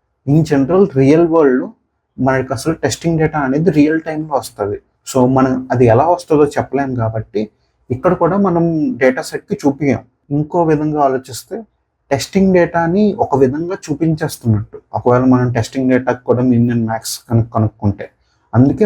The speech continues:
మనం టెస్టింగ్ డేటాని అసలు చూపించడానికి ట్రై చేయమన్నమాట. So ఈ పాయింట్ మీకు క్లియర్గా అర్థమైంది అనుకుంటున్నాను. ఒకవేళ ఏమైనా అర్థం కాకపోతే, please comment down in the comment section. I'll try to clarify it. అది మన before and after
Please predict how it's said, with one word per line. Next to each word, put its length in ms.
మనం 140
టెస్టింగ్ 380
డేటాని 320
అసలు 240
చూపించడానికి 500
ట్రై 120
చేయమన్నమాట. 480
So 80
ఈ 40
పాయింట్ 240
మీకు 160
క్లియర్గా 380
అర్థమైంది 400
అనుకుంటున్నాను. 560
ఒకవేళ 280
ఏమైనా 340
అర్థం 240
కాకపోతే, 360
please 220
comment 240
down 140
in 60
the 80
comment 220
section. 280
I'll 160
try 160
to 100
clarify 460
it. 60
అది 160
మన 140
before 360
and 180
after 240